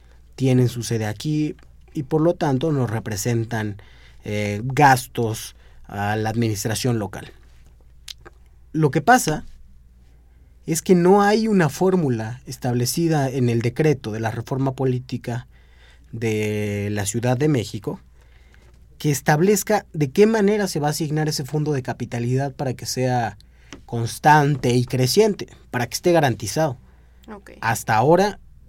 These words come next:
Speaker 1: eso va a estar sujeto a la voluntad política estrictamente del gobierno federal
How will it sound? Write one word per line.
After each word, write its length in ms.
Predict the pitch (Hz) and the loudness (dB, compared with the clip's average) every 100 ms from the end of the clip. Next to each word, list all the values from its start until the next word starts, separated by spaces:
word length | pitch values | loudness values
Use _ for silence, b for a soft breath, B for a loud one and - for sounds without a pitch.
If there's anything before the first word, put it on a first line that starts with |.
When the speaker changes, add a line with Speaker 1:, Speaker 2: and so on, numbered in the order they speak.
| - | -6
Speaker 1:
eso 300 | 131 127 170 | -4 0 2
va 80 | 123 | 2
a 60 | |
estar 240 | - 143 131 | 0 -4 -4
sujeto 640 | 135 123 123 - 135 131 | -4 -2 -4 -2 -6 -6
a 140 | - 120 | -4 -2
la 160 | 113 | -2
voluntad 500 | 107 110 104 101 131 139 - | -2 -4 -6 -4 -4 -4 -4
política 840 | 113 117 143 - 156 - 156 151 - - - | -4 -2 -6 -6 -6 -2 0 -2 -8 -20 -12
estrictamente 1080 | 127 - 151 135 - 131 123 127 123 - 127 - b b b b b b b | -8 -4 -2 -2 -2 0 2 2 0 -2 -6 -6 b b b b b b b
del 440 | 120 113 110 110 | -2 0 0 -2
gobierno 460 | 113 120 131 123 131 | 0 2 4 2 2
federal 640 | 117 110 113 135 143 160 | 0 0 2 2 2 -2